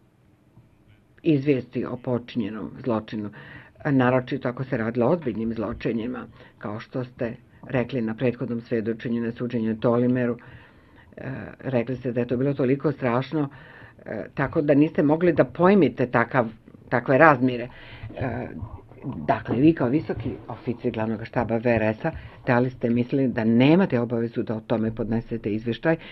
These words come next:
i da li niste podnijeli izvještaj zato što ste znali da su svi već znali o tome? Da li o tim,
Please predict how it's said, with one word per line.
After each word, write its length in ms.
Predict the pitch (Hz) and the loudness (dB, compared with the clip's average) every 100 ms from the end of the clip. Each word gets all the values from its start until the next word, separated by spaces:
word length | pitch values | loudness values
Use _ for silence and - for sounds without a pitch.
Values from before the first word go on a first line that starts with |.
| - | -6
i 100 | 143 | 4
da 140 | 160 | 8
li 140 | 170 | 8
niste 360 | 170 196 247 220 | 8 6 8 6
podnijeli 500 | - 190 196 202 170 | 8 8 8 8 6
izvještaj 600 | - 196 226 226 240 226 220 - - | 6 6 6 6 8 6 6 -4 -12
zato 420 | 151 180 196 226 | 4 6 8 6
što 320 | 202 - 180 156 - - | 4 4 4 4 -2 -20
ste 240 | - 131 | 0 0
znali 560 | 120 135 160 247 226 147 | 4 6 8 10 10 8
da 160 | 147 | 4
su 140 | - 151 | 2 0
svi 180 | - | 4
već 200 | 262 170 | 6 6
znali 320 | 135 143 131 113 | 6 4 6 2
o 60 | |
tome? 380 | 110 117 113 110 - - - - - - - - - - - - - _ _ _ _ - - - - - - _ _ _ _ _ _ _ | 0 0 2 0 -4 -10 -12 -12 -18 -20 -20 -20 -20 -20 -20 -20 -20 _ _ _ _ -20 -20 -20 -20 -20 -20 _ _ _ _ _ _ _
Da 280 | 135 139 131 | 0 6 8
li 200 | 147 151 - - _ _ _ _ _ - - _ _ - - - _ - | 8 4 -2 -20 _ _ _ _ _ -20 -20 _ _ -20 -20 -20 _ -4
o 120 | 127 | -2
tim, 480 | - - 175 151 | -2 4 8 10